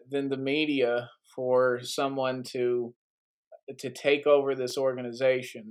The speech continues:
And again, I mean, he di-, he did some great things in his career. Okay, he was the director of pro personnel for Washington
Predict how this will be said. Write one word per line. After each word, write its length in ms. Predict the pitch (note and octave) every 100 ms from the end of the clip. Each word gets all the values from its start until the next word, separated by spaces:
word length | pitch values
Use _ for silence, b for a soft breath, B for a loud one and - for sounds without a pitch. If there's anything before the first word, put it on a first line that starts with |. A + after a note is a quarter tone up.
| -
And 140 | B2+
again, 400 | B2 D3+ C#3+ A#2 A2
I 60 |
mean, 320 | B2 B2 A#2 - _ _ _ _ _ _
he 180 | - C#3
di-, 220 | C3 D3
he 460 | C3+ C3 C#3+ C3+ A#2+ _ -
did 260 | D3 C3
some 460 | - C#3+ C3+ B2+ A2+
great 320 | - D3 D3 D3
things 300 | C#3+ C#3 C3+
in 80 |
his 160 | C3+ B2
career. 480 | - C3 A#2+ G#2+ - _ _ _ -
Okay, 460 | A#2 B2+ B2 A#2+ -
he 220 | B2 D3
was 220 | D3+ D3+
the 80 | C3+
director 480 | C#3 C#3 C#3+ - C#3
of 80 | B2
pro 240 | - C#3+
personnel 720 | C#3+ C#3+ C#3 - C#3 C#3 C3+
for 180 | C3 C3+
Washington 760 | B2 D3 E3 - C3+ A2+ A2